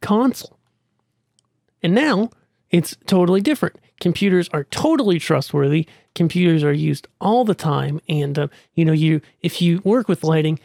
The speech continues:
you know, especially if you're just starting out, you're probably running it off a computer. That's highly likely. So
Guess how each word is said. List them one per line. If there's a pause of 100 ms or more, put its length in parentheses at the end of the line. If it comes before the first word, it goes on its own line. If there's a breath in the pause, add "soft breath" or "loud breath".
(160 soft breath)
you
know,
especially
if
you're
just
starting
out,
you're
probably
running
it
off
a
computer. (240)
That's
highly
likely. (220)
So